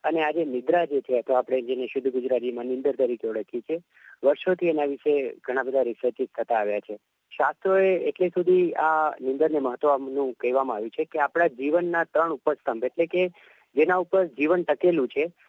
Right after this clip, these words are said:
એવા ત્રણ જે પિલર્સ છે, જેને બેઝિક પિલર્સ ઓફ લાઈફ કહેવાય છે, એવા આહાર, નિદ્રા અને બ્રહ્મચર્યમાં નિદ્રાને એક, અ, આગવું સ્થાન આપવામાં આવ્યું છે. એટલે કહેવાનો મતલબ એ છે કે શાસ્ત્રો વર્ષોથી માનતા આવ્યા છે કે જો જીવન,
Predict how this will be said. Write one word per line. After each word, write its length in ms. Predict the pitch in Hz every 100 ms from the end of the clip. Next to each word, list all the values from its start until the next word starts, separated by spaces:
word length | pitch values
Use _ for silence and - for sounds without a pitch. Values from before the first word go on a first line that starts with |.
| - -
એવા 160 | 175
ત્રણ 300 | 175 - 165
જે 120 | 185 175
પિલર્સ 420 | - 151 180 160
છે, 220 | - 110
જેને 180 | 135 139
બેઝિક 340 | 123 135 160 -
પિલર્સ 300 | 143 139 -
ઓફ 160 | 120
લાઈફ 180 | 113 127 -
કહેવાય 220 | 117 113
છે, 100 | 120
એવા 340 | 160 - 147 160
આહાર, 600 | - 135 131 135 175 165
નિદ્રા 440 | 127 131 165 160
અને 160 | 139 131
બ્રહ્મચર્યમાં 840 | 110 131 165 160 139 120 120 165 - - - _ 120
નિદ્રાને 520 | 143 143 180 180 175
એક, 320 | 151 156 -
અ, 400 | 156 156 151 135
આગવું 360 | - 123 131 143
સ્થાન 300 | - 131 123
આપવામાં 360 | 107 117 110 104
આવ્યું 140 | 104
છે. 120 | 95 101 _ _ _ -
એટલે 140 | 180
કહેવાનો 380 | 175 165 185 190
મતલબ 260 | 185 175
એ 80 | 170
છે 160 | 175 175
કે 140 | 175
શાસ્ત્રો 580 | 165 - 127 - - 185
વર્ષોથી 500 | 123 131 - 185 180
માનતા 300 | 147 147 143
આવ્યા 220 | 123 131
છે 140 | 131 147
કે 180 | 160
જો 340 | 131 151 165 160 - - _ -
જીવન, 440 | 117 147 165 185